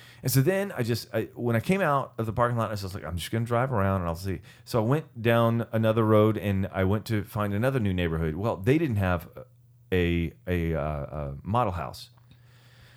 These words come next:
So at this point, I'm like, "Okay, now I'm nervous." And so I just started driving around. So then I was like, "You know what? I'm gonna stop. I'm gonna have some lunch." And so then I stopped and had lunch, and I was thinking about it. So then I get back in the truck, in,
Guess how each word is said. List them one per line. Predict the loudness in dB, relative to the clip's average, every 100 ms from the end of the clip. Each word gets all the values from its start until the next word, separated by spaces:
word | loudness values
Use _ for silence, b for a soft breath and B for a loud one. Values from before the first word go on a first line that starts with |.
| b b b
So | -6 4 4 4 2
at | 2
this | 2
point, | 4 2 4
I'm | 4
like, | 4 2 b b b
"Okay, | 0 4 2 0 -2
now | 0
I'm | 2 4
nervous." | 4 2 -2 -6 -6 -2
And | 0
so | 0
I | 0
just | 0
started | 0 0 2
driving | 4 4 4
around. | 2 2
So | 2
then | 2 2 2
I |
was | 0
like, | 0 2
"You | 2
know | 2
what? | 2 0 -2
I'm | -4
gonna | -4
stop. | -2 -2 -2
I'm | -2
gonna | -4
have | -4
some | -4
lunch." | -6 -6 -12 -20 _ _ _ _ _ _ _ B B B B
And | 0
so | 4
then | 4
I |
stopped | 4 2 2
and | 4 2
had | 4
lunch, | 2 2 -2 -10 -4
and | 0
I |
was | 2
thinking | 2 2
about | 0 -2
it. | -4 -4
So | -2
then | 0
I | 0
get | 0
back | 0 2
in | 0
the |
truck, | 2 2 2
in, | 0